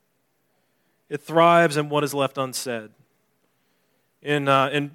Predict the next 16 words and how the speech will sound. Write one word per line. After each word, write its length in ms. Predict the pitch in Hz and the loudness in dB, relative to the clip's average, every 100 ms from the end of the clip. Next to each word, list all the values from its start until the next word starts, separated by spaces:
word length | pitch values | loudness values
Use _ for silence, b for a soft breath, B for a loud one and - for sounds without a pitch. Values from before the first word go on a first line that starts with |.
| - | -8
some 240 | - 175 | -2 2
mental 240 | 165 147 | 2 2
health 220 | 123 139 - | 2 0 0
circles, 420 | 139 123 123 113 | -4 -4 -6 -10
they'll 140 | 117 | -8
say 300 | 113 135 123 | -4 0 0
you're, 300 | 120 117 117 | 0 -4 -2
um, 280 | 113 107 117 _ _ _ _ _ _ _ _ _ _ _ _ _ _ _ _ _ _ _ _ _ _ _ - | -2 -2 -10 _ _ _ _ _ _ _ _ _ _ _ _ _ _ _ _ _ _ _ _ _ _ _ -4
uh, 140 | 135 127 | -2 0
you're 200 | 135 139 | 0 2
only 220 | 147 139 | 2 0
as 120 | 120 | -2
sick 320 | - 135 123 | -2 -4 -4
as 260 | 127 113 - | -4 -8 -10
your 140 | 120 | -14
secrets. 640 | 101 - 107 107 98 - | -14 -14 -16 -18 -20 -20